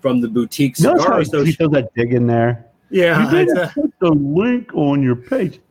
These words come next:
Speaker 2: I
Speaker 1: Yeah,
Speaker 2: did
Speaker 1: I
Speaker 2: put a link on my page.
Speaker 1: It was, but you, but you posted other stuff, so it was buried. I had to scroll.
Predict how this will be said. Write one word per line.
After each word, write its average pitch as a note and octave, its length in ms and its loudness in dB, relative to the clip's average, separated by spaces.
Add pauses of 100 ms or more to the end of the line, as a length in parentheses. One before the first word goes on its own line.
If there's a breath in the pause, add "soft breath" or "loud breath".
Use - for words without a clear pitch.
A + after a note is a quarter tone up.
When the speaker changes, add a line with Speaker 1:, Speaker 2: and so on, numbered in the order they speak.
(100)
Speaker 2:
I D#3+ 100 2
Speaker 1:
Yeah, G#3+ 180 2
Speaker 2:
did A3 160 -4
Speaker 1:
I F#3+ 100 -8
Speaker 2:
put D#3 100 -2
a B2 40 -2
link A2+ 260 -4
on G2+ 120 -6
my F#2 120 -6
page. D#2+ 380 -8
Speaker 1:
It G3+ 120 0
was, F3 120 4
but F3+ 180 -2
you, F3+ 240 -4
but D#3+ 160 -2
you D#3 120 0
posted D3+ 480 -4
other D#3+ 260 0
stuff, A#2+ 340 -8
so B2+ 120 -8
it B2+ 60 -6
was A2+ 140 -14
buried. A#2+ 460 -2
I A#2+ 80 -6
had B2 160 -6
to G#2+ 80 -10
scroll. G#2+ 720 -6